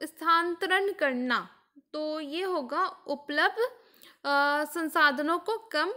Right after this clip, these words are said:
करना, ठीक है, स्थान-, अ, स्थानांतरण करने का जो मतलब होता है। उत्पादन करना, इसका क्या मतलब होता है?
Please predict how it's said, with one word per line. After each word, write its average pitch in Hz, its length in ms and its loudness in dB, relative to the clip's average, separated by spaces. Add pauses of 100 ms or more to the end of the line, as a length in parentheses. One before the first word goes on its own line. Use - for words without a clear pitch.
(120)
करना, 202 340 -4
ठीक 226 320 -10
है, 415 240 -4
स्थान-, 247 420 -4
अ, 247 280 -2
स्थानांतरण 254 580 -4
करने 226 340 -6
का 359 280 -4 (380)
जो 320 260 -6
मतलब 240 360 -4
होता - 220 -14
है। 214 160 -16 (280)
उत्पादन 339 580 -4
करना, 392 480 -4
इसका 320 260 -8
क्या 359 180 -6
मतलब 349 360 -4
होता 349 240 -4
है? 381 240 -6